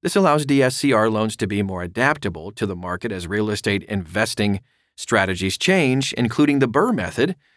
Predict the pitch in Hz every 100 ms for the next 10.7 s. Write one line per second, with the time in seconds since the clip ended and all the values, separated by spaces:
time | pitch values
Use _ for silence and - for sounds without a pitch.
0 | _ - - 147 151 143 135 143 151 139
1 | 127 147 143 127 131 110 107 104 107 107
2 | 110 98 90 101 104 - 95 - - 117
3 | 123 123 113 92 127 127 113 107 95 90
4 | 127 165 131 95 113 131 - - 120 107
5 | 98 95 117 143 - - - _ _ _
6 | - 120 110 92 90 90 - - 139 151
7 | 185 190 - - 117 113 120 113 120 113
8 | 113 113 110 113 101 95 104 104 - 107
9 | 98 95 - 92 104 110 110 - 113 107
10 | 113 107 90 87 127 127